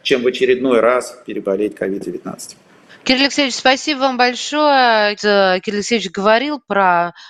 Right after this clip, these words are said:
Speaker 2: мясо ко-, со вкусом жженой резины. Вы знаете, я именно с этим, а, симптомом, а, столкнулась у своей близкой подруги. Я просто видела это собственными глазами,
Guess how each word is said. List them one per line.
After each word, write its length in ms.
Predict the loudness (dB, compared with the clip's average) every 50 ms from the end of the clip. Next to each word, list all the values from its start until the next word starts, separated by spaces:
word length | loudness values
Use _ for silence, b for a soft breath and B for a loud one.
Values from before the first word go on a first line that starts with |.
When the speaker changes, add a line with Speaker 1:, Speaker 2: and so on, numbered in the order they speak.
| B _
Speaker 2:
мясо 840 | -4 0 0 0 0 -2 -4 -2 0 0 2 2 2 2 2 0 -2 -4
ко-, 160 | -6 -6 -6 _
со 160 | -6 -6 -6
вкусом 380 | -4 -4 -6 -4 -4 -4 -4 -4
жженой 380 | -2 0 0 0 0 0 -2
резины. 580 | -2 -2 -2 -2 0 0 0 2 2 2 2 0 B B B B B B B B
Вы 120 | -8 -2 0
знаете, 400 | 0 0 0 0 -2 -2 -2 -2 -6 _
я 540 | -16 -14 -4 0 2 2 2 2 0 -2 -6 _ _ _ _ -20 _ _
именно 320 | -6 -2 0 0 2 2 0
с 200 | 0 -2 -6 -6 -2
этим, 600 | 0 0 2 2 0 -2 0 0 0 0 0 0 2
а, 280 | 2 2 2 2 0 B -8 -12 -14 -16 -16
симптомом, 880 | -14 -6 -4 -4 -4 -4 -4 -2 2 2 2 2 2 2 0 0 0 -2 0
а, 240 | 0 0 0 0 -4
столкнулась 500 | -2 -2 -4 -2 -2 -4 -4 -4 -6 -8
у 60 | -6
своей 200 | -2 -2 0 0
близкой 360 | 0 0 -2 -2 0 -2 -2
подруги. 480 | 0 0 0 0 0 -2 -4 -4 -2 -2
Я 120 | -2 -2
просто 300 | -2 -4 -6 -6 -6 -6
видела 260 | -6 -4 -2 2 2 2
это 100 | 2 0
собственными 360 | -2 -4 -4 -4 -4 -4 0
глазами, 420 | 2 2 2 4 2 2 0 -2